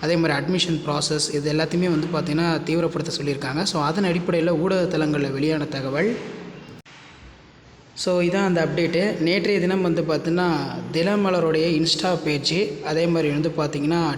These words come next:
Twitter பேஜில் இந்த அப்டேட் வந்திருக்கு நமக்கு. பள்ளிகள் திறப்பு எப்போது? பள்ளிகள் திறப்பு குறித்து தலைமைச் செயலாளர் சிவதாஸ் மீனா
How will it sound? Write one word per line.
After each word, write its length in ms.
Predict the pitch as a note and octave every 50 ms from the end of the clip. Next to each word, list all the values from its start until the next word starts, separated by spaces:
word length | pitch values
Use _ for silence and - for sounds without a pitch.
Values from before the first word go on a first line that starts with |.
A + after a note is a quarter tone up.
| -
Twitter 260 | - D#3+ D#3 - G#3 F#3
பேஜில் 380 | E3 E3 D#3+ C#3+ D3+ D3 F3 F#3
இந்த 180 | F3 D#3+ C#3+
அப்டேட் 340 | C#3 C#3 C#3 D#3+ E3+ E3 D#3+
வந்திருக்கு 320 | D3 C#3 C#3+ D3+ C#3+ -
நமக்கு. 420 | C#3+ C#3 C3+ C3+ - C#3 D#3 G3+ A3 - - - - - - - -
பள்ளிகள் 360 | E3+ F3 F#3+ G#3 G#3 G#3+ G3
திறப்பு 320 | - F#3 F3 F3 - E3+
எப்போது? 480 | D#3+ D3+ D3+ - D#3+ D#3 D3 C#3 D#3+ F#3
பள்ளிகள் 440 | D#3 - D#3 D#3 F3 G3+ G3+ G3+ G3
திறப்பு 300 | - F3 E3+ D#3+ - D3+
குறித்து 300 | D#3 D#3+ D#3 D3+ - -
தலைமைச் 400 | - D3 D3+ E3 F3+ F#3 F#3 -
செயலாளர் 540 | - - D#3+ D3+ D3 C3+ C#3+ D3+ F#3 A3 A#3+ - - - - - - - - - -
சிவதாஸ் 560 | - F3+ F#3+ G3 F3+ F#3+ F#3+ F#3 - - - E3
மீனா 220 | D#3+ D#3 D3+ D3+